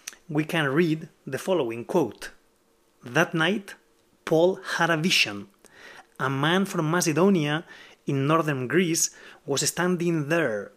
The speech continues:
pleading with him and saying, 'Come over to Macedonia and help us.'" End of quote. If we persevere in our prayer life, we will feel little by little that we are interested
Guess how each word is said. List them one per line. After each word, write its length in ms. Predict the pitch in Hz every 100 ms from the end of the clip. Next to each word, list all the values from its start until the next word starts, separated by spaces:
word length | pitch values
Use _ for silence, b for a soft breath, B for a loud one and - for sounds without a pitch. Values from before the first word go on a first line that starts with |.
| _ -
pleading 480 | 151 165 180 185
with 240 | 185 202 -
him 240 | 156 151 - -
and 180 | 143 135
saying, 520 | - 160 143 135 131 b b b b b b _ _
'Come 240 | - 160
over 340 | 185 190 160 156
to 180 | 156 160
Macedonia 680 | 160 165 165 160 104 98 -
and 140 | 139 120
help 280 | 151 117
us.'" 280 | - - - _ _ _
End 180 | 156 147
of 100 | 139
quote. 380 | - 135 - - - _ _ _ _ _ _ _ _ _ _ _ _ _ _
If 180 | 185 147
we 280 | 147 180 175
persevere 640 | 175 185 - 196 190 190 185
in 160 | 175
our 160 | 160 151
prayer 300 | - 170 180
life, 420 | 180 175 196 - b b b b -
we 140 | 156
will 200 | 160 170
feel 300 | - 190 160 156 160
little 200 | 190 180
by 120 | 165
little 400 | 196 202 165 196 b b b b b _ _
that 280 | 147 143 139
we 160 | 143 156
are 60 |
interested 960 | 151 143 131 _ - 147 175 - -